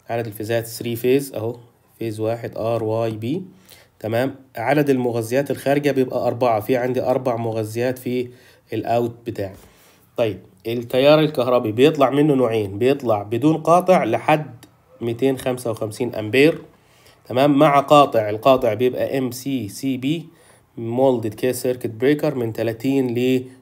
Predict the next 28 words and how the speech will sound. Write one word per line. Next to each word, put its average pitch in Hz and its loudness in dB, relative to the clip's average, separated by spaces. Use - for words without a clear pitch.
لربعمية 117 2
أمبير. 131 4
طبعًا 131 2
ده 143 6
يتوفر 120 0
بنوعين، 117 2
بدون 135 2
قاطع 135 2
رئيسي 123 0
بيبقى 117 -2
الاندكس 117 -4
بروتكشن 113 -6
بتاعه 113 -4
لحد 120 -4
أربعة 120 0
وخمسين، 120 0
ولما 135 0
يكون 127 -4
معاه 117 -2
القاطع 120 -4
بيبقى 107 -6
الاندكس 113 -6
بروتكشن 110 -8
او 107 -6
درجة 110 -6
الحماية 110 -6
بتصل 110 -8
لحد 107 -6